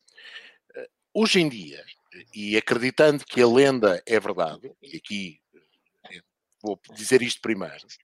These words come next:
seria impossível ao Pedro, ao Pedro Paulo Diniz ter um pai que dizia a uma marca de leite: "Meus amigos, se quiserem vender o leitinho aqui no meu supermercado,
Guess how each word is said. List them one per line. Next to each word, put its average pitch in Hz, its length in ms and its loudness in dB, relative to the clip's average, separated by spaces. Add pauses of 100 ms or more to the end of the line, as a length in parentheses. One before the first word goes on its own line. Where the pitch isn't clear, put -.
(500)
seria 151 320 -2
impossível 123 560 0
ao 107 100 2
Pedro, 127 460 2 (140)
ao 110 100 0
Pedro 117 260 0
Paulo 113 240 2
Diniz 98 540 -10
ter 113 180 -2
um 120 140 -4
pai 123 340 6
que - 140 -14
dizia 104 520 -4
a 85 40 -2
uma 95 160 -6
marca 107 360 0
de 95 80 -6
leite: 95 540 -4 (400)
"Meus 95 200 -6
amigos, 117 500 -4
se - 60 -18
quiserem 120 380 2
vender 120 260 0
o 123 100 4
leitinho 123 560 0
aqui 101 220 -6
no 104 100 -4
meu 107 160 0
supermercado, 156 960 4